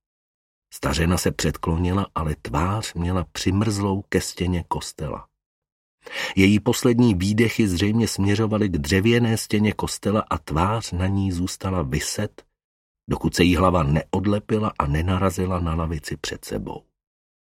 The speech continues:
Kostelník slyšel Astrid vykřiknout,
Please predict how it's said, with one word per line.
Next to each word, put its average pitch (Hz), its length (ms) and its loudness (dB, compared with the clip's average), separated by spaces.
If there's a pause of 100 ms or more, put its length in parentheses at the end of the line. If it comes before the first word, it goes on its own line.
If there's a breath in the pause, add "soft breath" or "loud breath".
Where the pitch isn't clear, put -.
(1600 loud breath)
Kostelník 117 520 4
slyšel 117 400 6
Astrid 107 400 0
vykřiknout, 98 720 -4